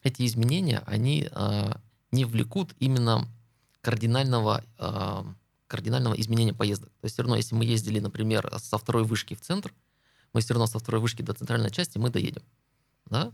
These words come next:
Изменения, как правило, связаны с какими-то внутрирайонными связями, либо, а,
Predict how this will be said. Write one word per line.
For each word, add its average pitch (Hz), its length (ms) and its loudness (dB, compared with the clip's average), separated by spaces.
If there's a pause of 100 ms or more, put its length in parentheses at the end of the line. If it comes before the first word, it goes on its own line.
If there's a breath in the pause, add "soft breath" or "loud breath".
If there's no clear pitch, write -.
Изменения, 135 500 0
как - 180 -4
правило, 117 400 4
связаны 120 640 -2
с 113 480 2 (640 soft breath)
какими-то 117 420 0
внутрирайонными 139 680 2
связями, 117 520 0
либо, 117 680 2
а, 107 560 0